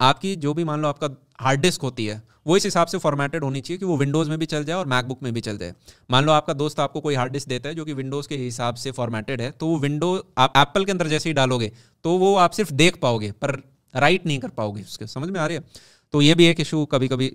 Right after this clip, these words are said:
शुरुआत में हो जाता है। तो बाकी सारी चीज़ें ठीक हैं, गेमिंग नहीं कर पाओगे इतनी ज़्यादा आप इसके ऊपर। नेक्स्ट यार एमएसआई का है, ये अब थोड़े हैवी बड़े लैपटॉप आने लग गए हैं, फिफ्टीन पॉइंट सिक्स इंचेस के, फिफ्टीन पॉइंट सिक्स इंचेस के,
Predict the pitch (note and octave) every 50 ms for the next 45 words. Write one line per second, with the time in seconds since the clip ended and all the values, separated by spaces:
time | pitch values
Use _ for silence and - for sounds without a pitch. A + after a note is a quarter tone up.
0 | - - - C3+ B2 A#2 A2+ A#2 - B2+ B2 A#2 A2+ A2+ A2+ A2+ - C#3 F3 _
1 | _ _ - C3+ A#2 A2+ A#2 A#2 - _ - - B2 C#3 D3 - G#3 - - D3+
2 | C#3+ C#3 - C3+ A#2+ A#2 A#2 - - _ - C3 B2 - C3+ C3 B2 C3 C3+ C#3
3 | D3 C#3+ C3+ B2+ A#2 B2 A2+ - A#2+ A#2 A2+ A2+ A2+ A2 - A2+ A2 A2 A2 G#2+
4 | A2 A#2+ B2 A#2 A2+ - - A2+ - - - - - - - C3+ D#3+ F3+ E3+ F#3
5 | F#3 F3+ F3 - C#3+ D3+ D#3+ D#3+ - D#3 D#3 D#3 - D#3+ D3 D3 D#3 D3+ C#3 C3
6 | C#3+ C#3+ C3+ - - - - - C3+ C3+ C#3 C#3 - - - A2+ A2+ A#2 C3 B2+
7 | B2+ - - _ - - A2 A2+ A#2+ B2 A#2+ A#2 A2 A2 - - A#2+ A#2 A2+ A2+
8 | A2 A2 A2 G#2+ G#2+ G#2+ A2 A2 A2 - B2 A#2+ - B2+ A#2 A2+ A2+ A#2+ A2+ G#2+
9 | - A2 - - A2+ A2 - A2+ A2+ G#2+ A2+ A2 G#2 A2+ G#2 - A#2 A#2 A2 A2
10 | A2+ A2 A#2 A2 G#2 - A#2+ G#2+ G#2+ - A2 A2+ - A#2 A2+ G#2+